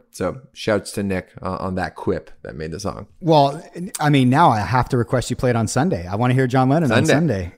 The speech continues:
Speaker 1: Okay.
Speaker 2: Yeah.
Speaker 1: I, I'm work-, actually, that's the other thing I'm doing. Af-, so after we, we, uh, get off this, this Zoom, uh, I have some, some digging in. The set list is, like, probably, you know, ninety-three percent there for each night, but there's still some, uh, finessing to do. So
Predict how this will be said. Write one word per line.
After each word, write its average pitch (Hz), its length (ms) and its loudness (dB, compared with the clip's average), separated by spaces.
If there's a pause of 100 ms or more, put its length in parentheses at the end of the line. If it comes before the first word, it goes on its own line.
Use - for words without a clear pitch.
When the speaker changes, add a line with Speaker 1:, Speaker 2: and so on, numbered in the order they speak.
(100)
Speaker 1:
Okay. 120 100 -4
Speaker 2:
Yeah. 135 220 4
Speaker 1:
I, 110 260 2
I'm 135 80 2
work-, 180 200 4
actually, 170 240 2
that's 180 180 4
the 175 100 2
other 175 100 6
thing 170 140 0
I'm 143 100 -2
doing. 156 200 0
Af-, 131 240 -2
so 127 120 0
after 117 680 0
we, 101 280 -6
we, 98 500 -6
uh, 95 180 -6
get 95 180 -8
off 92 180 -8
this, - 280 -18 (100)
this 92 220 -16
Zoom, 104 360 -6 (400)
uh, 101 40 -2
I 95 340 -2
have 98 240 -4
some, 95 340 -10 (120)
some 104 200 -4
digging 113 320 4
in. 107 140 2
The 101 60 -2
set 208 220 0
list 202 180 0
is, 127 140 -6
like, 110 180 -2
probably, 101 560 -4 (600)
you 101 140 -6
know, 95 120 -6
ninety-three 98 800 -4
percent 104 380 -8
there 101 220 -2
for 101 140 -8
each 95 240 -8
night, 101 260 -6
but - 100 -8
there's - 140 -8
still 104 220 -8
some, 92 260 -10
uh, 90 160 -8
finessing 92 540 -12
to 90 80 -18
do. 92 280 -16 (120)
So - 320 -10